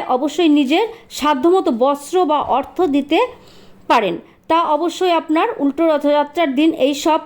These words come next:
ক্রিয়াকলাপ করলে এবং জিনিসগুলি যদি পারেন অবশ্যই পরিবারের ক্রয় করে আনলে তা অবশ্যই পরিবারের সুখ সমৃদ্ধি ভরে থাকবে। তাই অবশ্যই আপনাদের সাথে সব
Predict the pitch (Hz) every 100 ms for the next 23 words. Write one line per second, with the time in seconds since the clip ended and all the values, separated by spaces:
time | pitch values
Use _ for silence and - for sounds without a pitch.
0 | - 311 302 311 311 311 339 330 294 330
1 | 330 269 294 294 311 - - 220 285 320
2 | 320 285 339 359 302 269 381 392 - 294
3 | 294 302 403 427 - _ - 247 359 -
4 | - 415 440 427 - - - 285 311 302
5 | 339 359 311 294 320 320 302 320 320 285
6 | 294 294 277 254 262 262 285 330 339 294
7 | 277 269 302 - - 370 381 - 302 262
8 | 254 226 233 440 466 - - 247 247 220
9 | 202 185 190 - 302 302 311 262 262 311
10 | 381 330 339 320 320 370 349 294 294 277